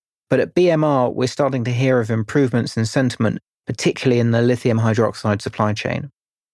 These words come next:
August was the best month for financing activity in battery materials since March two thousand and nineteen, with two big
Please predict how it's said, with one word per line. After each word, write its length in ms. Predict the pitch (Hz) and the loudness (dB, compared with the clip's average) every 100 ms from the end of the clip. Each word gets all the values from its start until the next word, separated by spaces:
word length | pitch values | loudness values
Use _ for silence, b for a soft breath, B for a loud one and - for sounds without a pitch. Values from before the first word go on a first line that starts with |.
| _ _ _ _ | _ _ _ _
August 640 | 190 196 117 131 156 - - | 4 4 4 2 0 -10 -6
was 140 | - 120 | -2 -2
the 80 | 120 | -2
best 340 | 151 156 - | 0 -2 0
month 240 | 139 127 | 0 0
for 120 | - 123 | -4 -8
financing 760 | - 147 135 120 - - 113 | -2 0 0 -2 -4 -2 0
activity 540 | 113 - 120 107 - | -2 0 -2 -2 -2
in 100 | 113 | 0
battery 340 | 110 117 117 117 | 0 -2 -2 -2
materials 520 | 113 - 123 113 107 | -2 0 0 2 0
since 240 | - - | -4 -2
March 360 | 127 120 113 - | 0 2 0 -4
two 160 | - 113 | -4 -2
thousand 360 | 117 110 107 | 0 0 0
and 120 | 110 | 0
nineteen, 540 | 110 107 107 117 107 160 B B B - | 2 2 0 0 0 -4 B B B -2
with 200 | 127 - | -2 0
two 220 | 156 139 | 2 2
big 400 | 120 151 139 | 2 2 2